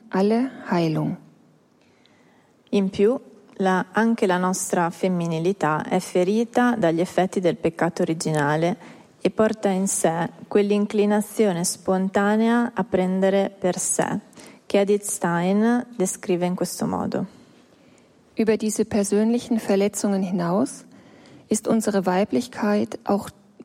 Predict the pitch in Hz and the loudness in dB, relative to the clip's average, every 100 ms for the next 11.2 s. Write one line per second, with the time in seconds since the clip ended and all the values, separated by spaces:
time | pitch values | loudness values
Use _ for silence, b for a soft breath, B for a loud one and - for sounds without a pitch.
0 | - - 208 208 - - 185 226 - 220 | -18 -4 -2 0 2 2 2 0 -2 0
1 | 220 208 202 196 - 202 - - 185 175 | 0 0 2 0 2 0 -2 -2 0 0
2 | 180 180 170 165 160 165 - B B B | -2 -2 0 0 0 -4 -8 B B B
3 | B B B B B B 208 196 196 208 | B B B B B B 0 2 2 0
4 | - 226 226 208 - 196 208 190 180 175 | 0 0 0 0 0 0 0 0 2 2
5 | 170 190 233 247 254 B B B B - | 2 2 2 2 -2 B B B B -4
6 | 208 254 247 - 202 202 - 170 165 160 | 0 0 -2 -2 -2 0 0 0 -2 -2
7 | 165 170 185 - B B B B 208 208 | -2 -4 -4 -8 B B B B 0 2
8 | - 202 202 - 180 180 196 208 - - | 0 0 -2 -2 0 0 0 -2 -4 -2
9 | 165 156 - - - _ _ _ _ B | -2 -2 -8 -18 -20 _ _ _ _ B
10 | B B B B B B - 196 - 196 | B B B B B B -4 -4 0 0
11 | 190 214 | 0 -2